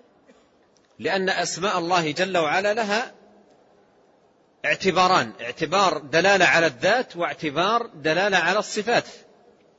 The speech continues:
فإذا أثبتت الأمرين من الاسم فالدلالة مطابقة، وإذا اكتفيت بالاستدلال من هذا اللفظ على أحدهما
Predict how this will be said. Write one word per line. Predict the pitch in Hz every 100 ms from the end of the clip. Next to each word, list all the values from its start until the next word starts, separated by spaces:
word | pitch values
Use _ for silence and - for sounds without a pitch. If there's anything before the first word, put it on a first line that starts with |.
| _ _ _ _ _ _ _ _ _ _ _
فإذا | 165 202 208 240
أثبتت | 226 208 277 -
الأمرين | 254 233 208 214 214
من | 165 170
الاسم | 160 180 - 185 214
فالدلالة | 160 120 147 151 190 180
مطابقة، | 170 131 117 107 95 - _ _ _ _ _ _ _ _ _ _ _ _ _ _ _ _ _ _ _ 160
وإذا | 147 220 233 240
اكتفيت | 254 - 240 247 277 -
بالاستدلال | 226 233 226 - 214 170 202 220 202 165 - - - 170
من | 160
هذا | 165 214 202
اللفظ | 196 190 170
على | 160 185 180
أحدهما | 190 208 175 147 123 95